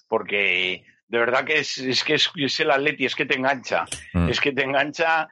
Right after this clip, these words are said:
Speaker 1: y sobre todo, eh, te reciben ahí con los brazos abiertos. Yo llegué ahí sin que nadie me conociese de nada y desde luego te reciben con los brazos abiertos.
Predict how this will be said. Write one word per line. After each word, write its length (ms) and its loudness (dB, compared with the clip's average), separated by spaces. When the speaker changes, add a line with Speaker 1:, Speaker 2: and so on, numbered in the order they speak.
Speaker 1:
y 80 -6
sobre 260 2
todo, 500 0
eh, 800 0
te 100 2
reciben 400 0
ahí 180 2
con 160 -2
los 120 2
brazos 340 -2
abiertos. 560 0
Yo 160 0
llegué 260 2
ahí 160 2
sin 180 -2
que 120 0
nadie 240 2
me 120 0
conociese 480 0
de 120 0
nada 540 0
y 420 0
desde 260 0
luego 240 0
te 100 0
reciben 360 -2
con 140 0
los 100 2
brazos 340 -2
abiertos. 540 -2